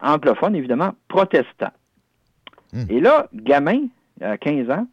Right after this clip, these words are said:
Speaker 1: euh, il était très, euh, pieux, hein, pour, comme protestant. Là, bon, euh, il s'adonnait à toutes sortes de pratiques de piété, euh, assez intenses. Et là, ben, lui, il a, il a appris, tu sais, le Vermont, c'est juste à côté du Québec, donc il apprend que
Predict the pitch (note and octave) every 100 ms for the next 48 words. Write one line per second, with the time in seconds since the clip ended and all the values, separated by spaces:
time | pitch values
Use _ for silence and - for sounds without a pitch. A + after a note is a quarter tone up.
0 | _ _ _ _ _ _ _ _ _ -
1 | A2+ A2 A2 A#2+ B2+ E3+ - F#3+ G#3+ E3
2 | B2 - - D3+ G#2+ A#2+ D3 C3 - A#2+
3 | A#2 B2+ B2 G2+ - C#3+ B2+ A#2+ G2+ G#2
4 | F2 D#2+ D#2 G#2 - - - G#2+ G2+ G#2+
5 | A#2+ A2 F#2 F2 E2 E2+ - - A2+ G#2+
6 | - G2 - - F#2+ - G2+ - A2 A#2
7 | A2 F#2 F2+ F#2 E2+ - B2 G2+ A2+ C#3
8 | _ - - - _ A2+ D3 C4 D3+ A#2
9 | G#3+ C#4 C3 A#2+ - - A#2+ A#2+ C3 A#2+
10 | - A#3+ - E3+ A#2+ A#2 D3 F#3 A2+ C#3+
11 | B2 A2+ G#2+ A#2 - G#2+ F#3+ C#3 C3+ C#3+
12 | B2 A2+ - D#3+ G3 - C3 C#3+